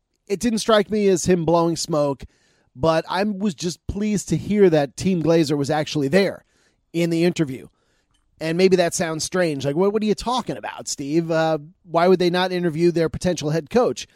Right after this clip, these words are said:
Well, a few reasons. One, the Bruce Arians deal was just about locked up at that point. They, he had already been in for his physical. They knew what the plan was, which was, which, hey, we wrote on Friday that,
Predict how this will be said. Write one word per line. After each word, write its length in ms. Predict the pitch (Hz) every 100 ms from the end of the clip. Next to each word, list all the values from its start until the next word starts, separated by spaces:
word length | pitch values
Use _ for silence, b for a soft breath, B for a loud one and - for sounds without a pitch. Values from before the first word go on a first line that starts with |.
| _ _ _
Well, 360 | 175 226 247 220 _ _ _ _ _ _ _ _ _ _ -
a 80 | 180
few 240 | - 226
reasons. 540 | 202 175 135 113 110 123 120
One, 600 | 156 240 285 160 160 156 _ _ -
the 120 | 175
Bruce 300 | 196 233 -
Arians 420 | 208 202 170 139
deal 280 | 113 165 165
was 120 | 165
just 220 | 202 185
about 240 | 175 156 147
locked 340 | 151 151 -
up 260 | 170 151 _ -
at 140 | 156 160
that 200 | 156 -
point. 360 | 180 185 185 _ _ _ _ _ _ -
They, 400 | 147 151 147 143
he 120 | 147
had 80 | 156
already 200 | 165 151
been 140 | 156
in 240 | 170 190
for 160 | 175 170
his 160 | 143 -
physical. 480 | 196 180 180 190
They 160 | 170 156
knew 140 | 175
what 160 | 190 -
the 60 | 143
plan 340 | 185 180 175
was, 340 | 170 170 170
which 220 | 147 143 156
was, 340 | 147 131 -
which, 240 | 123 -
hey, 220 | 131 165 156
we 160 | 175
wrote 240 | 220 175 170
on 160 | 170
Friday 480 | - 180 226 185 165
that, 180 | 160